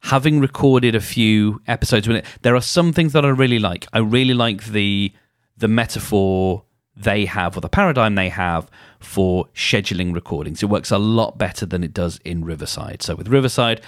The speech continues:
you create a studio, which is basically for your,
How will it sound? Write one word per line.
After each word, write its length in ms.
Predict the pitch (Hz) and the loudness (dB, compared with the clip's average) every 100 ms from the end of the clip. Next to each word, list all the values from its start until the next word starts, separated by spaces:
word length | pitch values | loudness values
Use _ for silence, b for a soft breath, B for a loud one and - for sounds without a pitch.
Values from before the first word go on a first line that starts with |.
| B B - | B B -6
you 100 | 98 | -6
create 340 | - 95 98 | -2 -2 -2
a 60 | - | -6
studio, 760 | - - - 151 135 139 135 135 | -6 -6 0 2 4 4 4 4
which 260 | 95 - | 0 -2
is 160 | 95 - | -4 -4
basically 460 | - 87 - 82 - | -8 -8 -8 -10 -14
for 240 | - - 87 | -14 -10 -6
your, 320 | 82 85 78 | -4 -4 -6